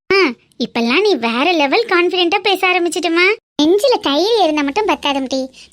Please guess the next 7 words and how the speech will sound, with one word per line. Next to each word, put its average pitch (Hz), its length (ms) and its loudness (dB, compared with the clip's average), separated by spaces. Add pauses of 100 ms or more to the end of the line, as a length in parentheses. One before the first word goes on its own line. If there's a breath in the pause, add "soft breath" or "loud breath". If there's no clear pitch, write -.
மனசுல 320 460 0
நம்பிக்கையும் 349 680 0
வேணும். 294 240 -2 (320 loud breath)
எதையும் 285 440 0
நம்பிக்கையோட 294 680 -2
உழைக்க 285 300 -2
ஆரம்பிச்சோம்னா 277 540 -4